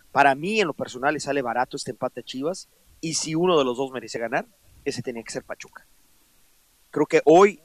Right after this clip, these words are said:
eh, estaríamos hablando de la primera derrota del, del rebaño,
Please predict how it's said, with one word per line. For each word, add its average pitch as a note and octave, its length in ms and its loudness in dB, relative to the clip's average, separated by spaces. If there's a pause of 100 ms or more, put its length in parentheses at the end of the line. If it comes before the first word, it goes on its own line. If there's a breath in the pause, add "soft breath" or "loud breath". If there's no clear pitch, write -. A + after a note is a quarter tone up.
(400)
eh, B2 380 -4
estaríamos B2+ 420 -4
hablando C3+ 300 0
de B2 100 -4
la A#2 120 -10
primera B2 320 -4
derrota B2 380 -2
del, A2+ 220 -12
del B2 140 -6
rebaño, C3 460 -4